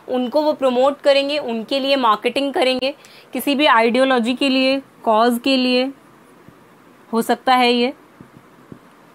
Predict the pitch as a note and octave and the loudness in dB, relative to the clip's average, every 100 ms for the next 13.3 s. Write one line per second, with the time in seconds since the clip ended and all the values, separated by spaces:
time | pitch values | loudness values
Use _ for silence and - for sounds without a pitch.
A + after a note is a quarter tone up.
0 | - - - C#4 C#4 E4 D#4+ D#4+ C#4+ D4 | -20 -8 -2 0 0 2 2 2 0 -2
1 | D4+ F4 A3 G#3 B3+ C4+ C#4 A#3 B3 D4+ | -6 -4 -4 -4 -4 -2 -2 0 2 2
2 | C#4+ B3 B3+ B3+ A3+ G#3+ A#3 A#3 A#3 B3+ | 0 0 0 0 0 0 0 0 -2 -4
3 | A#3+ B3 A3 G3 G#3 G#3+ C4 B3+ A#3+ B3 | -2 -2 0 -2 -2 -6 -2 0 0 0
4 | B3 C#4 B3 A#3 A3+ - B3 A3+ B3 A#3 | -2 -6 -6 -8 -6 -4 -4 -4 -6 -4
5 | A3+ G3 - A3 A3+ B3 D#4 E4 C#4 C#4 | -6 -6 -6 -4 0 2 2 2 0 0
6 | C#4+ C#4+ B3 A3 A#3+ G3+ A3 G#3+ G#3 F#3+ | 0 -2 0 0 -2 -6 -4 -4 -4 -2
7 | G#3+ B3 B3+ G#3+ G#3 B3 C4 C#4 - - | -2 -2 -2 0 2 0 0 -4 -6 -20
8 | - - C#4 C4 D#4 E4 D4+ D4 C#4 C#4+ | -16 -6 -2 2 2 2 0 0 0 0
9 | - B3 A#3+ C4+ C4+ C4+ A3 G3 A#3 A#3+ | 0 0 0 -2 -2 -2 -4 -2 0 2
10 | A#3 A3 E4 A#3 G3 A3+ G3+ - - A#3+ | 0 -2 -4 -4 -4 -6 -10 -20 -12 -6
11 | D4 C#4 - B3+ C#4 D4 D#4+ D#4 B3 - | -4 -4 2 4 4 2 0 2 2 0
12 | D#4+ F4+ G#3+ G#3 G#3 A#3+ B3 A3+ G#3 F3+ | -2 -2 0 2 0 -2 -2 0 0 0
13 | F#3 G3+ | -2 -4